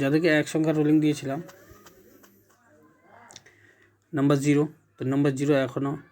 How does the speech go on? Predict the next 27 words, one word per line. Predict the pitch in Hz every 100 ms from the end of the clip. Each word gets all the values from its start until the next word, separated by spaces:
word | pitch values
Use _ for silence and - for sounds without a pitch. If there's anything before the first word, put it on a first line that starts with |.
| _
হওয়ার | - 139 131
চান্স | 135 127 123
আছে, | 120 123 - - - _ _ _ -
এটা | - 139
এখনও | 127 151
চান্স | 147 147 143 139
আছে | 120 120 117
জিরো। | 120 113 _ _ - - -
কারণ | - 151
যেহেতু | 147 170 175 160
এখন | 170 175
তে-, | 175 - 143
এখন | 143 180 180
অবধি | 170 139 139 - _ _ - 139
এক | 139
থেকে | 180 175 143 160 - _ _ _ _ _ _ _ - - _
চার | 156 147 151
বাজি | 147 165
খেলা | - 123 110
হয়েছে, | 113 - 120 - _ _ _ _ _ _ _ _ -
এখন | 127 156
অবধি | 160 165 147 180 - _ _ - 131
এক | 135 -
থেকে | 156 160 151
চার | 143 135
বাজি | 127 127 151
খেলা | 135 120